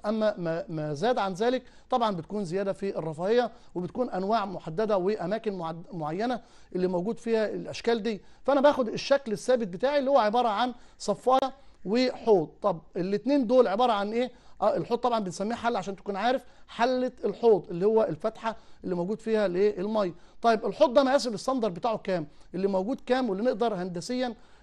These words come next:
نشتغل عليه؟ اللي هو الحوض الثابت عندنا طوله متر وعشرين في ستين، طوله متر وعشرين وعرضه ستين سنتي. نبص عليه كده برضو بشكل طبعًا وكلنا عندنا في ال-، المطابخ بتاعتنا وبنشوفه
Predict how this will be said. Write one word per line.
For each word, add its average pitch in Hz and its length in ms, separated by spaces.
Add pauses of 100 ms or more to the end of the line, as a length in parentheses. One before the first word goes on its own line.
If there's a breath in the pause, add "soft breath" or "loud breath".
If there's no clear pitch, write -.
نشتغل 226 340
عليه؟ 170 220
اللي 185 220
هو 214 220
الحوض 196 260
الثابت 185 340
عندنا 214 400 (300 soft breath)
طوله 220 280
متر 202 260
وعشرين 180 540
في 202 200
ستين، 262 540 (320 soft breath)
طوله 240 180
متر 220 220
وعشرين 185 560
وعرضه 190 600
ستين 202 360
سنتي. 240 420 (300 soft breath)
نبص 240 280
عليه 247 140
كده 269 280
برضو 247 340
بشكل 220 360
طبعًا 233 280
وكلنا 220 320
عندنا 214 420 (360 soft breath)
في 240 280
ال-، 160 720 (320 soft breath)
المطابخ 196 360
بتاعتنا 233 440
وبنشوفه 226 720